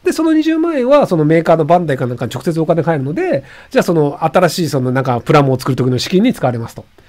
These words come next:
ただ、それが今の場合って、転売屋が買い占めちゃって、転売屋が二十万円で売ってて、その本当に欲しい人が二十万円払ったとしても、その、まあ、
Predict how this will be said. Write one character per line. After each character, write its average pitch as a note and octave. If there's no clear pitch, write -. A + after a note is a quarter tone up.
た E4+
だ、 D#4+
そ -
れ E4
が D#4+
今 F#4
の A3
場 C3
合 B2
っ -
て、 D#3+
転 A#3
売 D4+
屋 D4
が C#4
買 C4+
い D4
占 D4
め C#4
ち -
ゃ G3
っ E3+
て、 E4
転 C#4
売 D4
屋 C#4+
が C4
二 B3
十 B3+
万 B3
円 D3
で A#2+
売 A#2+
っ -
て B2
て、 E3+
そ A#3
の A3
本 E4+
当 E4
に F4
欲 B3+
し D#4+
い D4+
人 F3+
が D3+
二 B2+
十 F3
万 G#3
円 D3
払 C#3
っ F3+
た D3+
と C3
し -
て C#3
も、 E3+
そ -
の、 F3+
ま F3
あ、 C3